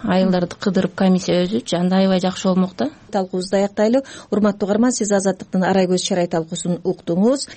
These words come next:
Speaker 2: Э, биз бүгүн Кыргызстанда майыптыкты аныктоо ыкмасы кандай өзгөрөт деген суроого жооп издедик. Талкууга эмгек жана социалдык өнүгүү министринин орун басары Жаңыл Алыбаева менен Сантера коомдук уюмунун өкүлү Айчүрөк Кулумурзаева катышты.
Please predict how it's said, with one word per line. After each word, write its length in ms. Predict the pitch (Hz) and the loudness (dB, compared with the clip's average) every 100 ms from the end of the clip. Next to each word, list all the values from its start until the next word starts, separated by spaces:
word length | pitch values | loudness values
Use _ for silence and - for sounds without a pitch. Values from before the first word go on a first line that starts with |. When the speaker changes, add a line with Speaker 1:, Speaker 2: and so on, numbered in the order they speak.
| - | -4
Speaker 2:
Э, 120 | 208 | -2
биз 220 | 180 208 | 2 0
бүгүн 300 | 190 214 262 262 | 0 2 2 2
Кыргызстанда 460 | - 208 202 214 240 | -2 -4 0 0 2
майыптыкты 540 | 220 208 208 214 233 240 | 2 0 -2 -6 -4 -2
аныктоо 440 | 208 202 - 220 | 0 0 2 0
ыкмасы 340 | 214 202 190 208 | 0 -2 -2 -4
кандай 360 | - 196 202 190 | -2 0 2 2
өзгөрөт 420 | 190 185 220 214 | 0 2 0 0
деген 180 | 175 165 | -4 -4
суроого 340 | 180 170 170 | -2 0 0
жооп 260 | 165 165 160 | 0 -2 -2
издедик. 360 | 160 180 247 | -2 -2 -2
Талкууга 420 | - 202 196 190 185 | 0 -2 -2 -2 2
эмгек 200 | 202 208 | 2 2
жана 160 | - 175 | -2 -2
социалдык 440 | 170 185 202 185 | -2 -2 0 0
өнүгүү 300 | 180 185 180 | 2 2 0
министринин 460 | 180 180 - 180 185 | 0 -4 -4 -2 0
орун 160 | 180 170 | 0 0
басары 340 | 165 170 165 160 - - | 0 0 0 -4 -8 -2
Жаңыл 240 | 202 185 | 0 2
Алыбаева 500 | 170 170 160 185 214 | 2 2 2 2 2
менен 180 | 233 254 | 2 2
Сантера 400 | 240 202 190 180 | 0 -2 -2 -4
коомдук 340 | 175 180 165 160 | -2 -2 -2 -2
уюмунун 380 | 165 165 160 160 | 0 0 0 0
өкүлү 280 | 160 196 247 - - _ | 0 0 0 -4 -20 _
Айчүрөк 460 | 202 208 202 214 214 | -2 0 0 -2 -2
Кулумурзаева 680 | - 226 202 180 180 156 | -4 0 0 0 0 0
катышты. 440 | 147 151 - - | -2 -6 -4 -4